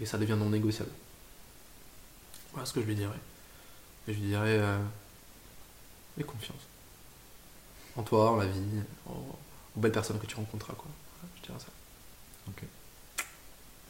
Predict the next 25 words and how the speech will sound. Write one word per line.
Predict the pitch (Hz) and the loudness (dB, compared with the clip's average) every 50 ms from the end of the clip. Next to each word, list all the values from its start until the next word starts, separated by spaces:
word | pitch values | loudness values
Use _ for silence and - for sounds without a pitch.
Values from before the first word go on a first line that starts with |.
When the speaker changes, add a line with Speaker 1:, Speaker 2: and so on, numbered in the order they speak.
| - - - - - - - - - - | -18 -18 -18 -18 -18 -20 -20 -16 -12 -12
Speaker 2:
Je | - - - | -12 -8 -8
pense | - 92 - | -6 -6 -2
que, | - 104 | 2 4
euh, | 98 95 92 92 | 6 6 6 6
s'il | 92 - | 4 2
y | 98 | 0
a | 92 | 0
une | 87 | 0
personne | 95 92 - - 98 | -2 -2 -2 -2 -2
de | 95 | -2
seize | - 101 95 98 | 0 0 -2 0
ans | 101 | -2
qui | 95 - 95 95 | -2 -4 -4 -4
nous | 92 92 | -4 -4
écoute, | 92 87 - 98 95 - 95 | -4 -4 -6 -6 -6 -6 -6
euh, | 95 92 92 92 92 95 | -6 -4 -6 -6 -6 -8
et | |
qui | 90 - 107 | -8 -6 -4
entend | 98 87 - - 87 | -4 -4 -4 -4 -6
ça, | - 98 | -4 -4
euh, | 95 90 90 95 - - - - - - - 92 | -4 -4 -4 -6 -10 -12 -16 -16 -14 -8 -4 -2
il | 95 | 0
est | 92 | 0
bien | 95 92 | 0 0
parti. | 87 95 - - - | -2 -4 -6 -8 -8